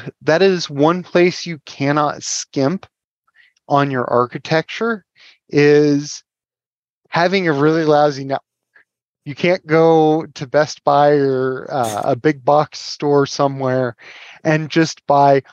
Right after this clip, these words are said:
"Oh, give me that, uh, switch," and expect to run your A I on, like, a one gig network. You can't even do it really on a ten gig network anymore. Um, you've gotta have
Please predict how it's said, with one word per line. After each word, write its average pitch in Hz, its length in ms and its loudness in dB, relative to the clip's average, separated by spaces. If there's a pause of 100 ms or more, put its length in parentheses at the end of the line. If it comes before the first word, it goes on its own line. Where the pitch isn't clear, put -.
(160)
"Oh, 202 260 2
give 262 160 -2
me 359 160 2
that, 185 320 0 (160)
uh, 151 220 2
switch," - 580 -6 (420)
and 170 400 -2
expect - 500 -4
to 170 100 -6
run 165 200 -2
your 156 180 -4
A 131 220 4
I 127 260 4
on, 127 300 -2
like, 120 240 -6
a 123 60 0
one 117 340 -6
gig 117 320 -6
network. - 540 -10 (320)
You 139 80 -14
can't 180 240 0
even 170 240 -2
do 151 180 2
it 180 100 0
really 139 280 2
on 131 180 0
a 127 80 -4
ten 175 320 -6
gig 131 240 -2
network 113 420 -10
anymore. 110 520 -14 (640)
Um, 117 380 -4 (1200)
you've 147 220 -8
gotta 143 300 4
have 117 600 -2